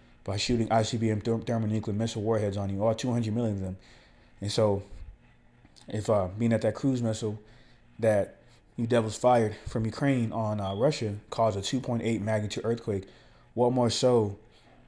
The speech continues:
these two hundred million I C B M missile warheads prophesied in Revelation nine chapter to detonate and, um, you know, bring a, you know, terrible global earthquake.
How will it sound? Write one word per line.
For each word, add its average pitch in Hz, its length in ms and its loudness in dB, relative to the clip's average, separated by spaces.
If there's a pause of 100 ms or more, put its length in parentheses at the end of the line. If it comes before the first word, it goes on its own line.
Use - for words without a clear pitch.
(160)
these 107 160 -4
two - 120 -2
hundred 117 240 0
million 117 240 2
I 110 140 2
C 110 160 -4
B 113 120 0
M 107 120 0
missile 107 240 -4
warheads 98 420 -2
prophesied 107 400 0
in 98 80 -2
Revelation 101 540 -2
nine 110 180 -2
chapter 92 380 -4 (500)
to 113 120 0
detonate 104 580 0
and, 104 260 -4
um, 95 300 -2 (1600)
you 104 100 -6
know, 98 140 0
bring 107 260 0
a, 92 240 -2 (640)
you 135 60 -4
know, 117 100 -2
terrible 117 440 2
global 117 400 2
earthquake. 117 520 -2